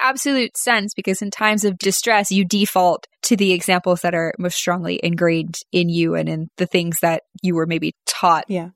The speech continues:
Speaker 1: as coping strategies as a younger kid.
Speaker 2: And in terms of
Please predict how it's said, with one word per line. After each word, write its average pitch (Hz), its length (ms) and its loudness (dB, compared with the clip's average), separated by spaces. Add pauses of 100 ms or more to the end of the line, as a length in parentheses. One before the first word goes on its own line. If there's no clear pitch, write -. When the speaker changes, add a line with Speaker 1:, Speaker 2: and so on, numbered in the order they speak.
(140)
Speaker 1:
as 180 140 2
coping 165 400 -2
strategies 160 520 -2
as 160 120 0
a 160 80 0
younger 156 260 -6
kid. 160 260 -4 (160)
Speaker 2:
And 208 180 2
in 185 80 0
terms 180 260 -2
of 175 220 -4